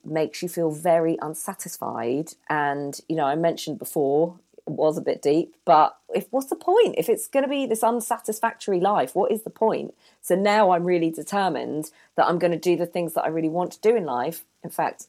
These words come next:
so much so, I've even booked a drum lesson for next week 'cause I've always wanted to try drumming.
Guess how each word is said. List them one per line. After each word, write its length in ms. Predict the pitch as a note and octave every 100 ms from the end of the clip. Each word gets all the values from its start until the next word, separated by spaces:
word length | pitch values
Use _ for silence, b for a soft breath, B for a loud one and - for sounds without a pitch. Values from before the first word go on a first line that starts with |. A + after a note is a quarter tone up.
| -
so 220 | - C#4
much 180 | G#3 -
so, 340 | - F#3 D3 -
I've 140 | E3+
even 260 | - A3 G3
booked 240 | F3+ -
a 40 | D#3
drum 440 | - D3+ F#3+ C4+
lesson 440 | G#3+ C#3+ - D3 C#3+
for 120 | D3+
next 260 | D3 -
week 260 | D#3+ - -
'cause 160 | F#3+ E3+
I've 100 | F#3+
always 220 | A3+ A3
wanted 200 | A3 G#3+
to 100 | G3+
try 220 | G4 A3
drumming. 480 | G#3+ A#3 C4 A3 A#3